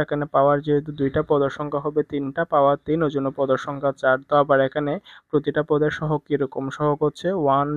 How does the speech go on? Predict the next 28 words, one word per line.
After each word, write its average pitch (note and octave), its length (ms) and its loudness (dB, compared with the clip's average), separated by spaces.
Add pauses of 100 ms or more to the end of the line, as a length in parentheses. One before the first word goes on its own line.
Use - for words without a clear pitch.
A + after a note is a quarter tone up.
(140)
টু D3+ 120 2 (120)
ওয়ান, C3+ 220 4 (880)
এটার C#3+ 260 0
সহগ D#3 300 0
হচ্ছে D3+ 220 0
কত? D3+ 160 0
ওয়ান D3 320 2
টু D#3 160 0
ওয়ান, D3+ 260 4
আর C#3+ 180 2 (100)
এটার C#3+ 260 -2
সহগ D3 300 -2
হচ্ছে D3 240 -4
কত? C#3+ 200 -4
ওয়ান D3 440 2
থ্রি D3 260 -6 (160)
থ্রি F#3 240 -2
ওয়ান। C#3 300 0
এখানে D3 300 -4
সহগ D3+ 240 0
কোনো D3 260 -6
কিছু D3+ 180 -8
নাই D3 200 -2
মানে D3 280 -2
কত C#3 200 -4
আছে? C#3 320 -4 (540)
ওয়ান C#3+ 220 2
আছে। B2 320 -4